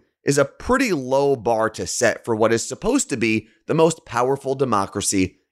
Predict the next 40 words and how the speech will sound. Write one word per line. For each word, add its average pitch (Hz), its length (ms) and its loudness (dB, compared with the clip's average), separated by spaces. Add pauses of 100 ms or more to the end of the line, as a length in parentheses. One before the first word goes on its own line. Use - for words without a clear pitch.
(100)
in 107 80 -4
the 101 80 0
world. 127 400 0 (400)
And 165 260 0
on 170 160 0
top - 240 -2
of 160 120 -10
that, 123 240 2
the 127 160 -10
agencies 180 600 0
that 143 100 2
are 110 140 0
involved 98 600 -4
in 135 220 0
these 123 240 0
budget 110 360 0
debates 101 460 -2 (320)
have 196 240 -2
to 185 100 -8
deal 175 240 0
with 165 160 -4
the 160 100 -2
risk 143 420 0
of 127 100 0
a 120 80 2
shutdown 127 560 -2
almost 139 480 -2
every 123 240 2
six - 320 -2
weeks, 214 300 0 (240)
which 196 160 0
is 180 120 -8
not 165 280 0
a 202 40 0
great 107 280 0
way 104 160 0
to 117 80 -2
be 127 120 0
doing 101 280 0
business. 147 500 -2